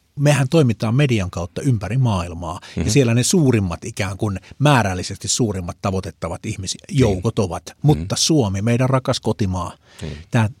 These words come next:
Speaker 1: tarvii tää meidän maa evankeliumia. Ja medialähetystyöllä me saavutetaan niin tehokkaasti ihmisiä. Esimerkiksi otetaan nuorempi polvi, sosiaalisen median alustat.
Speaker 2: Niin.
Speaker 1: Siellähän he ovat. Moni ei edes tiedä, mikä on niin sanottu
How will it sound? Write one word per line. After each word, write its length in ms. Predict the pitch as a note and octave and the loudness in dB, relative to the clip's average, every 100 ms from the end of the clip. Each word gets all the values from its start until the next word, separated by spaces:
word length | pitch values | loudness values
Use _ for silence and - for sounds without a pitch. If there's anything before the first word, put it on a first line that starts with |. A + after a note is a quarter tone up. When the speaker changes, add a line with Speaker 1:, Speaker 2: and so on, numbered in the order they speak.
| - | 0
Speaker 1:
tarvii 440 | E3 A#2+ F2+ F2+ | 2 2 0 -6
tää 140 | G2 F#2 | -6 -4
meidän 280 | F2+ F#2+ | -4 -4
maa 220 | F2+ E2+ E2 | -4 -4 -6
evankeliumia. 720 | F2 - F2+ - - - - - - - | -6 -8 -12 -16 -18 -18 -18 -18 -20 -4
Ja 60 | A2 | 2
medialähetystyöllä 1500 | B2+ G#3+ F#3+ B2 - C#3+ B2+ B2 G#2 - - A2+ F2+ E2+ E2+ | 4 6 6 4 4 4 4 2 -2 -4 0 0 0 -4 -4
me 120 | A#2+ | 0
saavutetaan 920 | - E3 D3 A2 - - G#2+ G2+ G2+ - | 2 2 2 0 -4 -6 -4 -4 -4 0
niin 320 | C3 F3+ F3 - | 4 4 2 0
tehokkaasti 640 | - C3 - - F2+ - - | 2 2 0 -4 -8 -8 -8
ihmisiä. 520 | A2 - E2+ - E2 - _ - | -6 -6 -6 -6 -6 -12 _ -2
Esimerkiksi 560 | C#3+ G#2 G2+ F3 D3+ - | 0 0 -2 -2 -2 0
otetaan 400 | C3 C3+ C#3+ C#3+ | 0 0 2 6
nuorempi 380 | D3+ G#2+ F2 G2 | 6 4 0 -4
polvi, 440 | - F2 E2 E2+ - _ | -4 -4 -6 -10 -12 _
sosiaalisen 640 | - E3+ - G2 A2 C#3 B2+ | -2 2 2 0 0 0 2
median 420 | A#2+ G#2+ F2+ - | 2 2 0 -4
alustat. 400 | F2 - - - - _ | -8 -8 -12 -12 -20 _
Speaker 2:
Niin. 80 | - | -4
Speaker 1:
Siellähän 460 | - D3 E2 D2+ A#2+ | 2 2 2 0 0
he 120 | C3 | 0
ovat. 300 | A#2 G#2 D#2 - - - | 0 -2 -4 -12 -20 -4
Moni 280 | F#3+ G3 A2+ | 2 4 4
ei 120 | A#2 | 2
edes 220 | C3+ - - - | 2 0 -4 -2
tiedä, 300 | F#3 G#2+ F2 - | 0 0 -2 -2
mikä 300 | D3+ - F#2 | -2 0 -2
on 220 | A#2 G#2 C#3+ | -2 -2 -2
niin 120 | C3 | -2
sanottu 380 | A2 G2+ - | -2 -6 -6